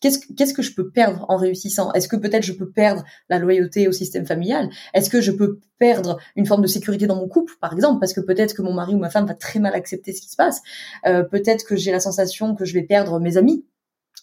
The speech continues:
parce que peut-être que mes amis, euh, trouvent que depuis, je suis prétentieux, prétentieuse, ou enfin, j'en sais rien, tu vois, il peut y avoir quarante-cinq scénarios. Mais,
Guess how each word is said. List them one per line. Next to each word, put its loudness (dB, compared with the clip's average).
parce 0
que -2
peut-être 0
que -2
mes 0
amis, 2
euh, -2
trouvent -2
que -2
depuis, -2
je -4
suis -12
prétentieux, -2
prétentieuse, -6
ou -4
enfin, -4
j'en -8
sais 0
rien, 2
tu -2
vois, 4
il 0
peut -2
y 4
avoir 0
quarante-cinq -2
scénarios. -2
Mais, 2